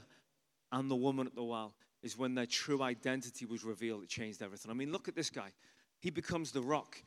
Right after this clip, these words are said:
He becomes, you know, the rock of the church. The church of Jesus Christ was built upon this fisherman. Like, isn't that crazy? And then look at the woman at the well, yeah? So a shame-scarred lady hiding in the sh-,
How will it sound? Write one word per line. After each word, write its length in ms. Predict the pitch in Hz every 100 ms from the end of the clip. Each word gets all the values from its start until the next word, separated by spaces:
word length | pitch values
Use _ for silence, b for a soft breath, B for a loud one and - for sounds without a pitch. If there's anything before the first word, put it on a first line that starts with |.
| b -
He 80 |
becomes, 580 | 180 - 175 165 147 - B B
you 80 | 160
know, 100 | 151
the 100 | 123
rock 360 | 127 151 165 151
of 120 | 127
the 100 | 131
church. 460 | - 170 151 131 -
The 100 | 143
church 340 | - 196 -
of 100 | 160
Jesus 360 | 127 180 160 147
Christ 360 | - 160 156
was 120 | 139 123
built 420 | 160 147 135 - B B
upon 340 | 135 - 143 143
this 240 | 151 -
fisherman. 520 | - 170 - 143 101 - _ _ _ _ _ _ _ -
Like, 160 | 131
isn't 160 | 175 165
that 120 | 151
crazy? 380 | - 170 139 107 _ B B B -
And 140 | 160
then 120 | 170
look 200 | 202 208
at 140 | 196 - - - _
the 120 | 160
woman 260 | 156 185 175
at 100 | 170
the 80 | 160
well, 300 | 180 139 117
yeah? 160 | 156 175 - _ -
So 400 | - 185 165 151 -
a 40 |
shame-scarred 760 | 147 - 226 240 - 233 214 190
lady 360 | 196 185 165 - - - -
hiding 320 | 170 196 202
in 60 | 190
the 80 |
sh-, 140 | 180